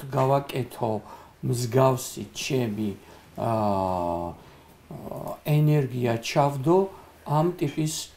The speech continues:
აა, ვიტყოდი, ძალიან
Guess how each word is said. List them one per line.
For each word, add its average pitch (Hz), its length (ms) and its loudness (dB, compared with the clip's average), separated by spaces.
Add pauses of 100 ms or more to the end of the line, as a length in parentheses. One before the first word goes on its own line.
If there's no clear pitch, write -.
(140)
აა, 62 1080 -6
ვიტყოდი, 147 680 0 (500)
ძალიან 170 1300 4